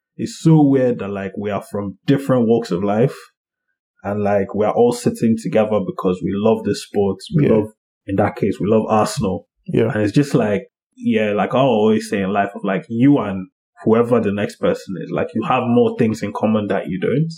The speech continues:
Speaker 2: Yeah.
Speaker 1: Like, so I feel like, yeah, you know, um, things like this are important. Representation matters.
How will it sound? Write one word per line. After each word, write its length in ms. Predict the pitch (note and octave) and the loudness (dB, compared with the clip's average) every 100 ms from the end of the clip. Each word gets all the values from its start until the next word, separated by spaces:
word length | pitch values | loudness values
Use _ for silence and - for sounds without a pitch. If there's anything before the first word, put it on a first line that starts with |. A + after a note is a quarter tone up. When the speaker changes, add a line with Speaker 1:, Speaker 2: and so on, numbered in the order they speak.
| - | -6
Speaker 2:
Yeah. 260 | D3 - - - _ _ _ - | 0 0 0 -8 _ _ _ -6
Speaker 1:
Like, 400 | G2+ G2 G2 G2 _ _ _ - | 0 2 0 -2 _ _ _ -18
so 260 | - A#2 | -2 0
I 120 | G2+ G2 | 2 2
feel 260 | - A2+ | 4 6
like, 220 | G#2+ F#2+ F2+ | 6 4 0
yeah, 320 | F#2+ F#2+ F#2+ F#2+ - | 0 0 0 -4 -8
you 100 | G2 | -8
know, 460 | F#2 F#2+ - F#2+ | -8 -10 -10 -8
um, 360 | F#2 F#2 - - _ | -6 -8 -10 -14 _
things 220 | - C3 A#2+ | 0 2 2
like 200 | G2 G2 | 2 0
this 200 | G#2+ - | -2 0
are 100 | F#2 | -2
important. 480 | A2 G#2+ - - F#2+ | -2 -6 -6 -8 -4
Representation 760 | G2+ A#2+ G#2+ G2+ A#2 - A2 | -2 -2 -4 -2 -2 0 -2
matters. 580 | G#2 - A2+ G#2+ - | -4 -4 -4 -4 -6